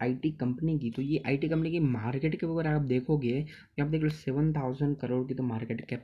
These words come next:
है। और यहाँ पे देख लो तो फेस वैल्यू अभी भी जो है वन बाकी है, ठीक है। तो यहाँ पे आपको अभी भी जो है, यहाँ पे आपको चांस है कि बोनस जो है आपको मिल सकता है, स्टॉक स्प्लिट मिल सकता है।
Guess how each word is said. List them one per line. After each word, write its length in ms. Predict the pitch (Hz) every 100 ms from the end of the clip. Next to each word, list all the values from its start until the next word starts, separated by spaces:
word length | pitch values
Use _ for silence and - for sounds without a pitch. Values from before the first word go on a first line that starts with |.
| -
है। 200 | - 117 110 - - - -
और 100 | 147
यहाँ 140 | 147
पे 100 | 147 151
देख 300 | 135 143 151
लो 80 | 151
तो 100 | 151
फेस 280 | 135 131 147
वैल्यू 180 | 139
अभी 140 | 135 139
भी 160 | 135 131
जो 160 | 139
है 180 | 127 127
वन 480 | 120 117 117 139 160 - 131
बाकी 360 | 110 - 120
है, 160 | 113 110
ठीक 280 | - 127 -
है। 60 | - - - -
तो 80 | 139
यहाँ 220 | 127 127
पे 120 | 123 - -
आपको 300 | 127 - 143
अभी 240 | 127 123 127
भी 180 | 135
जो 160 | 127 131
है, 140 | 123 120
यहाँ 240 | - 123
पे 120 | 127
आपको 300 | - - 156
चांस 360 | 156 127 127 143
है 60 | 143
कि 120 | -
बोनस 560 | 131 - 120 123 139 135
जो 180 | 127 120
है 120 | 113
आपको 220 | 113 120
मिल 180 | 117 113
सकता 300 | 110 110 -
है, 300 | 113 113 113
स्टॉक 280 | 113 117 110
स्प्लिट 340 | - 117 113 117
मिल 160 | 113 110
सकता 300 | - - 110
है। 260 | 110 113